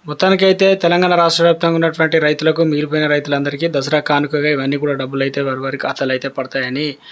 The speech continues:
ఆ, స్పష్టం చేశారు. ఎవరికి రావు ఏందనంటే, పూర్తి స్థాయిలో వ్యవసాయం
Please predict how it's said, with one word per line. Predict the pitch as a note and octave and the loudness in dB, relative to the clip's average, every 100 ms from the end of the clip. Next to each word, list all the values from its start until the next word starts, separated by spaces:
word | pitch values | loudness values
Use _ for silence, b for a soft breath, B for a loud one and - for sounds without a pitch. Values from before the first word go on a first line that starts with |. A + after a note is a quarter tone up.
| B B | B B
ఆ, | C#3 | -4
స్పష్టం | C3+ - C3+ C#3+ | -4 -2 -4 0
చేశారు. | C3+ C3+ D3 E3+ | 0 0 0 0
ఎవరికి | C#3+ D#3+ E3 | 2 2 4
రావు | E3 D#3+ | 4 6
ఏందనంటే, | D#3+ D#3 D#3 D3+ E3+ D#3 | 4 4 0 0 2 2
పూర్తి | D3 D3+ D#3 | 0 -4 -4
స్థాయిలో | - D#3 D#3 D#3+ D#3+ D3+ | 2 4 6 6 4 0
వ్యవసాయం | C#3+ C#3+ D3+ | -6 -4 -2